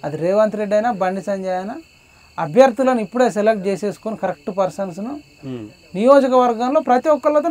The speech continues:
Speaker 1: పాదయాత్రలు చేపేయాలి. మన ఈటల రాజేందర్ అన్న హుజురాబాద్లో పాదయాత్ర చేసినట్టు ప్రతి కాంగ్రెస్,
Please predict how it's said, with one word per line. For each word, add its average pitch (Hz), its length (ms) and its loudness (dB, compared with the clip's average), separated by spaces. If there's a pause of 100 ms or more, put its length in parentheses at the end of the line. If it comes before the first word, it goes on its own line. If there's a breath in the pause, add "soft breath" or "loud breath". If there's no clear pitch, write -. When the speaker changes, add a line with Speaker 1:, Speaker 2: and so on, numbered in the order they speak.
Speaker 1:
పాదయాత్రలు 311 600 4
చేపేయాలి. 277 380 4
మన 220 180 -2
ఈటల 247 240 -2
రాజేందర్ 254 300 -2
అన్న 247 260 0
హుజురాబాద్లో 233 680 -2
పాదయాత్ర 226 520 2
చేసినట్టు 220 460 -8 (420 soft breath)
ప్రతి 233 220 4
కాంగ్రెస్, 240 800 2